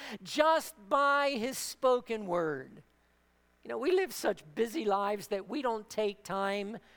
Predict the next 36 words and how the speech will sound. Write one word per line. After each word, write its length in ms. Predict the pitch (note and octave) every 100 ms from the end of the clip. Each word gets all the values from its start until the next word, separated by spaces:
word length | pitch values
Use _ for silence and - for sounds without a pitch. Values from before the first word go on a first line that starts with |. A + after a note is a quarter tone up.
| _ _ _ _ _ _ _
to 80 | -
smell 300 | - F3+ G3
the 100 | F#3+
coffee, 600 | - F#3+ F#3+ - G#3 G3+
and 100 | E3+
how 140 | C#3+
about 260 | F#3+ F#3 F#3
smelling 420 | - F#3+ F#3 F#3+
the 80 | F3+
roses 880 | E3+ F#3 G3 G#3+ A3+ G3+ - - - _ _ _ -
and 140 | F#3
discovering 800 | F#3 E3+ - - A3 G3 A3 G#3+
how 180 | F3+ F3
many 240 | G3 G3+
different 800 | G3 C#3+ A3 A3 - G#3 G#3 - - _ _ _ _ _ _
hybrids 1000 | - D#3 F3+ G3+ F3 G3+ A3 G#3+ E3+ -
and 160 | F3 D#3
how 180 | G3
many 240 | G#3+ G#3 G#3
different 520 | E3+ G#3 - A3 G#3+
roses. 800 | F3+ E3+ A3+ A#3 A3+ G#3+ A3+ G#3+
And 200 | E3+ D3 C#3 - - - _ _ _ _ _ _ _
I 140 | - B3
mean, 240 | B3+ A#3 -
I 160 | A#3
learned 420 | C#4 C4+ C4 C#4 A3
that 200 | G3+ -
ferns, 480 | - B3 B3 G3+
one 160 | D3+ A#3
of 40 |
my 160 | G3+ G3+
favorite 640 | - B3 B3+ A3+ F#3+ F#3+
green 340 | B2+ A3 D4+ D#4
plants, 540 | - E3 D#3+ F3 -
there 240 | - C4
are 220 | C4 G#3+